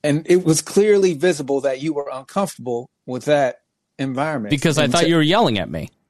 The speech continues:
Speaker 1: Exactly. And to us, we're like, "No, that's just how we talk." It's, it's, it doesn't mean we hate you. It doesn't mean, it's just, just a way of being animated. And that's a cultural thing.
Speaker 2: Right.
Speaker 1: And, and,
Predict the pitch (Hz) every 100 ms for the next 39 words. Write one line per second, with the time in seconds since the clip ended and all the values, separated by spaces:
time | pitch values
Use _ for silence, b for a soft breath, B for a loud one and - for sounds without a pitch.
0 | - 165 147 190 190 160 110 123 135 135
1 | - _ 156 - 156 180 208 196 160 165
2 | 160 190 131 123 - 151 143 135 - -
3 | 185 170 - b b 123 - 139 - 123
4 | - - _ b - 123 147 143 139 135
5 | 117 113 202 190 180 165 131 135 127 127
6 | 135 147 131 123 - 147 - _ b 135
7 | - 127 139 135 117 131 127 120 147 143
8 | 104 101 104 131 _ _ _ - 113 113
9 | 143 147 143 - 175 175 147 120 104 -
10 | 110 101 135 107 104 87 - 120 123 123
11 | _ _ 120 117